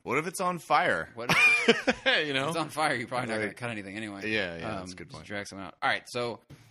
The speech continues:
Speaker 2: we'll move on to what we have been doing lately.
Speaker 1: Okay.
Speaker 2: Let's talk about Rally North America. I didn't go this
Speaker 1: Yeah.
Speaker 2: year. Um, where'd you go? What'd you drive?
Speaker 1: Rally North America. Uh, so this year, the twenty sixteen event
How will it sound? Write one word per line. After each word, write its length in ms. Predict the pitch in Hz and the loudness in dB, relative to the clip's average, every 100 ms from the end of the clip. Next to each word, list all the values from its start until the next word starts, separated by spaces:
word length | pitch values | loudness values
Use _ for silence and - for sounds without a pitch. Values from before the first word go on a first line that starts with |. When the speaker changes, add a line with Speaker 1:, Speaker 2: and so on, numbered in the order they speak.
| - | -8
Speaker 2:
we'll 160 | 127 | -6
move 240 | 123 127 113 | -4 -4 -2
on 240 | 113 107 - | -2 -4 -8
to 120 | 101 | -10
what 360 | 92 101 104 - | -6 -6 -8 -10
we 180 | 98 92 | -14 -14
have 200 | 95 80 | -16 -16
been 160 | 85 | -18
doing 460 | 78 98 98 95 90 _ - | -12 -10 -10 -12 -16 _ -20
lately. 640 | 95 98 - 65 58 - - 127 | -10 -10 -10 -14 -16 -18 -16 -14
Speaker 1:
Okay. 280 | - 82 82 | -8 -6 -6
Speaker 2:
Let's 140 | 120 | -4
talk 120 | 139 | -2
about 140 | 117 98 | -2 -2
Rally 200 | 101 98 | -6 -8
North 180 | 92 90 | -12 -16
America. 440 | 92 90 - 90 | -16 -16 -12 -10
I 80 | 78 | -8
didn't 160 | 110 107 | -6 -4
go 140 | 123 | -2
this 120 | 120 156 | -2 -2
Speaker 1:
Yeah. 40 | |
Speaker 2:
year. 280 | 113 113 110 _ _ _ _ | -2 -6 -8 _ _ _ _
Um, 340 | 107 92 90 87 | -16 -14 -14 -12
where'd 220 | 104 117 | -8 -8
you 80 | 110 | -8
go? 420 | 104 104 104 101 _ _ - | -8 -6 -6 -10 _ _ -18
What'd 180 | - 87 | -16 -16
you 60 | |
drive? 480 | 85 104 104 98 98 95 - - | -8 -6 -4 -4 -8 -12 -20 -16
Speaker 1:
Rally 520 | 92 82 82 101 120 | -14 -10 -4 -2 -2
North 200 | 127 123 | -2 -4
America. 560 | 117 110 95 85 78 76 | -4 -6 -6 -10 -12 -8
Uh, 220 | 101 101 98 | 0 0 0
so 140 | 123 | -4
this 200 | 123 123 | -4 -2
year, 300 | 127 113 104 | -2 0 -2
the 80 | 92 | -4
twenty 260 | - 117 | -8 -6
sixteen 800 | 110 113 - - 123 123 123 127 120 - | -6 -8 -8 -8 -6 -6 -8 -12 -14 -16
event 360 | 87 107 127 | -8 -6 -6